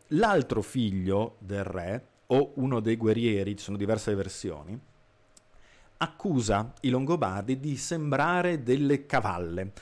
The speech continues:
per la loro tradizione di fasciarsi le gambe di bianco. Se avete visto sui nostri social, eh, come i Longobardi maschi della Fara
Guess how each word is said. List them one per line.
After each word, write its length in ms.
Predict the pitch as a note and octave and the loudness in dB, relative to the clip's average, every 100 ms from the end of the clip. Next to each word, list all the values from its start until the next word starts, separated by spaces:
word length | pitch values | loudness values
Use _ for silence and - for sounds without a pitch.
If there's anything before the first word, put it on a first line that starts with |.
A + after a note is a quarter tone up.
| - - _ | -20 -20 _
per 220 | - G#3+ B2+ | 2 4 4
la 120 | B2+ | 4
loro 420 | F3+ D3 G2+ F2+ | 4 4 2 -2
tradizione 760 | - C#3+ A3 - C#4 A3+ B3 A#3 | -2 -2 -4 -6 -6 -4 -4 -4
di 100 | D3 | -4
fasciarsi 680 | - F#3 - C#3+ G2 - | -4 -4 -2 -4 -4 -4
le 80 | F3+ | -2
gambe 320 | C3+ F2 F2+ | 0 -2 -2
di 80 | F#2+ | -4
bianco. 540 | F#2+ F2 E2 E2 F#2 - - - - | -4 -4 -6 -8 -10 -10 -20 -20 -8
Se 140 | - | 2
avete 240 | B2+ B2 G#2+ | 2 4 4
visto 240 | C3 F3 | 4 2
sui 240 | C#3+ A2 G#2 | 2 2 2
nostri 320 | A2+ - F#2+ | 0 -2 -6
social, 720 | - A#2 G#2 - F2 E2+ - | 2 4 4 0 -4 -4 -8
eh, 300 | F#2+ F2+ F2 - | -6 -6 -6 -2
come 260 | D3 C3+ | 0 2
i 480 | G#2+ G#2 G#2+ G#2+ - | -2 -4 -6 -6 -8
Longobardi 480 | A2+ A2 G#2+ A#2 A#2 | -6 -2 0 0 0
maschi 380 | G#2+ A2 - F#2+ | 0 -2 -4 -6
della 200 | G2 F#2+ | -4 -2
Fara 420 | - A2 G2 F2 | 0 0 0 -4